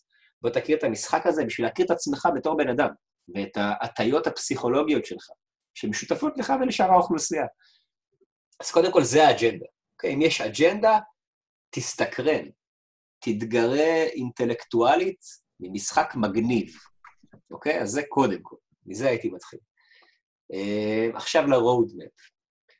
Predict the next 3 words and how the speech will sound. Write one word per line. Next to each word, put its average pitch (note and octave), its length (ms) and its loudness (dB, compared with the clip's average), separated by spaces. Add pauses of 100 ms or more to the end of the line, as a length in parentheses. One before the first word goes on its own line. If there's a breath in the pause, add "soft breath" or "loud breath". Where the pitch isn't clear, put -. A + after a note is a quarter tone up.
(420)
האקדמיה G2+ 1160 2
לפוקר C3+ 600 -2 (240)
היא D#3 880 -4